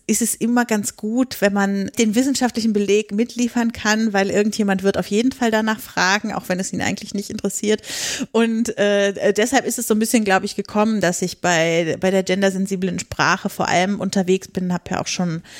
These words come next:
auf dem Podstock oder so mal Workshops dazu gemacht, warum es wichtig ist, gendersensible Sprache auch in Podcasts zu benutzen,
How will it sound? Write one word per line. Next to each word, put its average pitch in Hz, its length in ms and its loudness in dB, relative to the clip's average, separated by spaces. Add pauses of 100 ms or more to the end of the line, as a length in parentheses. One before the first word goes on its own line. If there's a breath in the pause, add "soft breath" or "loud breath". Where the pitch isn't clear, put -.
(240 loud breath)
auf 196 120 2
dem 208 120 0
Podstock 254 500 0
oder 190 220 2
so 202 180 2
mal 196 240 2
Workshops 208 600 0
dazu 202 340 2
gemacht, 190 640 0
warum 190 320 -2
es - 320 -2
wichtig 190 340 -2
ist, 180 240 0
gendersensible 180 640 0
Sprache 165 400 -2
auch 170 100 -2
in 208 120 -2
Podcasts 214 480 0
zu 190 160 -4
benutzen, 180 680 -4